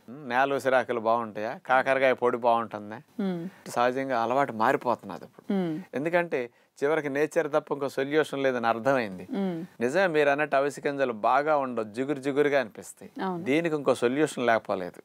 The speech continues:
Speaker 1: అవిసె గింజల్ని దోరగా వేపించి ఖర్జూరము తేనేసి ఉండలు చేసుకుని శుభ్రంగా తినేయచ్చు.
Speaker 2: మ్మ్.
Speaker 1: రోజు ఒక ఉండ, రెండు ఉండలు తింటే చాలు. దోరగా వేడి చేసిన వాల్యూస్ పోవు కదా,
Speaker 2: ఓకే.
Speaker 1: చక్కగా తీపిగా ఉంటుంది, మంచిగా ఉండలు వెళ్ళిపోతాయి.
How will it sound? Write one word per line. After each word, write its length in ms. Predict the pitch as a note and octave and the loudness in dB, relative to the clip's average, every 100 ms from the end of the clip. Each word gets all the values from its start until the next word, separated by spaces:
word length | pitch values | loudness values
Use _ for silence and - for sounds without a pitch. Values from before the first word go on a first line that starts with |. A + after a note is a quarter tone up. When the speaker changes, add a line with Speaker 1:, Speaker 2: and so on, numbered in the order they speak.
| - | -2
Speaker 1:
అవిసె 340 | B2+ D#3 F3 | -2 0 -2
గింజల్ని 380 | F3 E3+ E3+ C#3 | -2 0 0 0
దోరగా 540 | B2 C3 C#3 C#3+ C#3+ | 0 2 2 2 2
వేపించి 640 | A#2+ A2+ G#2+ G#2 G2 G#2+ - _ - | 0 -2 -4 -8 -10 -14 -16 _ -4
ఖర్జూరము 580 | D#3+ D#3+ D3+ F#3 F#3 F#3 | 0 0 2 2 4 4
తేనేసి 680 | E3+ D3 C#3 C3+ C3 - - - | 2 4 4 4 2 0 -8 -6
ఉండలు 320 | A2 D3 G3 F#3 | 0 2 2 4
చేసుకుని 380 | D#3+ C#3+ - A#2 | 2 2 0 0
శుభ్రంగా 580 | B2+ B2+ A2 B2+ C#3+ C#3+ | -2 -4 -2 0 2 2
తినేయచ్చు. 680 | A#2 G2 F#2 F2+ - _ - | 2 -2 -6 -10 -18 _ -4
Speaker 2:
మ్మ్. 280 | G3+ E3 E3 - - | -2 -4 -8 -12 -4
Speaker 1:
రోజు 400 | B2+ C#3 D3 D3+ | 0 2 2 0
ఒక 100 | C3+ | 2
ఉండ, 260 | C3 C3 | 0 2
రెండు 260 | C3+ C3 B2+ | 0 0 0
ఉండలు 220 | B2+ C3 | 0 0
తింటే 260 | B2+ A#2 A#2 - | 0 -2 -6 -6
చాలు. 440 | F#2 F2+ - - | -8 -10 -16 -6
దోరగా 340 | C3+ D#3 F3 F3 | 0 2 2 2
వేడి 200 | D#3+ D#3 | 2 2
చేసిన 260 | D#3 C#3 | 0 0
వాల్యూస్ 440 | C3+ C3+ D3+ D#3 - | 0 2 0 -4 -4
పోవు 160 | C3+ C3 | -2 -2
కదా, 280 | G#2+ F#2 A#2 - G3 | -4 -8 -12 -8 -8
Speaker 2:
ఓకే. 240 | F#3 - | -8 -10
Speaker 1:
చక్కగా 300 | E3+ C#3+ D3 | -4 0 2
తీపిగా 460 | C#3 D#3+ E3+ E3+ E3+ | 2 2 2 4 4
ఉంటుంది, 280 | D#3+ D3 D#3 | 4 0 0
మంచిగా 420 | C#3+ D#3 - E3+ | 0 0 2 4
ఉండలు 260 | D3+ B2+ | 4 4
వెళ్ళిపోతాయి. 500 | G#2+ F#2 F#2 F2+ - | 2 0 -6 -10 -12